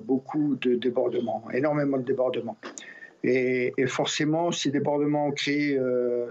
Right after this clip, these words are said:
de la crainte, de la peur. Et donc, euh, il y a, euh, forcément en retour d'autres violences, euh, plus dramatiques, parce que ce sont des violences d'autodéfense et, et donc, euh,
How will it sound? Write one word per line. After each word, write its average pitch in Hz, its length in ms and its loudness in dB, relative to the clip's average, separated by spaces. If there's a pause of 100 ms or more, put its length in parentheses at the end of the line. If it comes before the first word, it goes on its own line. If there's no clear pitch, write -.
(100)
de 135 60 2
la 127 160 2
crainte, 160 400 0
de 139 100 0
la 135 140 2
peur. 190 480 0 (420)
Et 120 120 2
donc, 139 360 0
euh, 127 300 2
il 127 140 2
y 131 40 2
a, 131 400 2
euh, 113 440 2 (1300)
forcément 151 840 0
en 127 40 0
retour 139 720 0
d'autres 151 300 0
violences, 156 540 0 (560)
euh, 127 840 0 (420)
plus 135 280 2
dramatiques, 156 720 0
parce - 200 0
que - 120 -2
ce 127 140 0
sont 139 180 0
des 139 140 2
violences 147 420 0
d'autodéfense 147 840 0
et, 131 360 0
et 131 120 2
donc, 143 340 -2
euh, 123 520 0